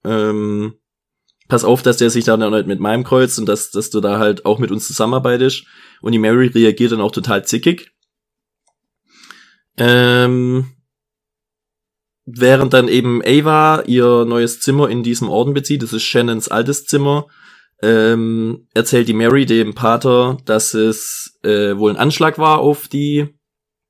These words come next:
äh, Shannon. Ja, und sie weiß aber noch nicht, von welcher Seite sie tatsächlich stattgefunden hat.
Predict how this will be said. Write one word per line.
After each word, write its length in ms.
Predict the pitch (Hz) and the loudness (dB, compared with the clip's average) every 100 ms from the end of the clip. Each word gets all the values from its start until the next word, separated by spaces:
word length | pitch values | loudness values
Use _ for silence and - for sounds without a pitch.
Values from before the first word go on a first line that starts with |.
| _ _ _ _ _ _ _ _ - | _ _ _ _ _ _ _ _ -4
äh, 240 | 127 127 | -2 0
Shannon. 480 | - 135 139 139 143 _ _ _ _ _ _ _ _ _ _ _ _ _ _ _ | 2 2 2 2 -2 _ _ _ _ _ _ _ _ _ _ _ _ _ _ _
Ja, 420 | 113 110 107 104 - | 0 2 2 0 -4
und 580 | - 107 110 107 104 107 | -2 2 2 2 -2 -4
sie 200 | - 113 | -2 2
weiß 220 | 107 107 | 2 4
aber 120 | 107 | 2
noch 120 | 104 101 | 2 0
nicht, 180 | 101 | -2
von 200 | - 107 | -2 -4
welcher 220 | 101 98 107 | -2 -2 -2
Seite 200 | 101 95 | -2 -2
sie 180 | 101 95 | -2 -4
tatsächlich 400 | 101 - 90 90 | -6 -8 -8 -6
stattgefunden 540 | 87 - - 95 98 | -8 -8 -8 -8 -8
hat. 240 | 95 - | -10 -12